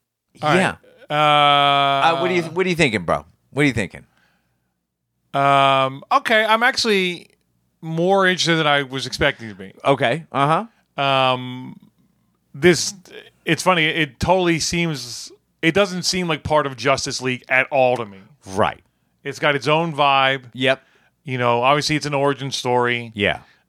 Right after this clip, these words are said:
Speaker 2: Um, and I remember thinking, like, do we need an origin story for
Speaker 1: <laughs>
Speaker 2: Aquaman? Do we care about Aquaman?
Speaker 1: I mean, he's a guy with a pitchfork, right? <laughs>
Speaker 2: Um, but I will say that they definitely made it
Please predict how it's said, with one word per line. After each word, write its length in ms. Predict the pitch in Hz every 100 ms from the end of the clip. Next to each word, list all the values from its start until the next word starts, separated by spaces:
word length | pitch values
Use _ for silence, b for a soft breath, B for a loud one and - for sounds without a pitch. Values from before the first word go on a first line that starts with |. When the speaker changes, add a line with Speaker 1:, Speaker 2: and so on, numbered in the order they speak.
| -
Speaker 2:
Um, 600 | 127 127 127 123 123 120 _ _ -
and 100 | 156
I 60 |
remember 320 | 165 190 220 175
thinking, 340 | 214 240 165
like, 300 | 143 139 120 _ _ _ _ -
do 160 | - 127
we 160 | 120
need 380 | 107 107 135 -
an 140 | 349 302
origin 440 | 359 359 339 330
story 220 | - 311
for 220 | 381 349
Speaker 1:
<laughs> 0 |
Speaker 2:
Aquaman? 540 | 330 320 214 247 - 190
Do 80 | 160
we 80 | 151
care 420 | - 170 226 269
about 380 | 233 240 254 -
Aquaman? 600 | 175 190 247 247 262 269 359
Speaker 1:
I 40 | -
mean, 220 | 147 139
he's 80 | 127
a 40 |
guy 240 | 131 135 143
with 140 | 120
a 60 | 110
pitchfork, 560 | 214 - - 71 55
right? 280 | 95 110 - 370
<laughs> 1400 | 339 285 - - - - - - - 932 - 1077 - -
Speaker 2:
Um, 800 | 143 143 139 139 135 131 131 - _
but 520 | - 131 220 285 185
I 120 | 165 190
will 160 | 202
say 560 | 180 - - 247 208 170
that 160 | 170 160
they 180 | 185
definitely 400 | 180 190 165 180
made 320 | 160 160 165 156
it 180 | 147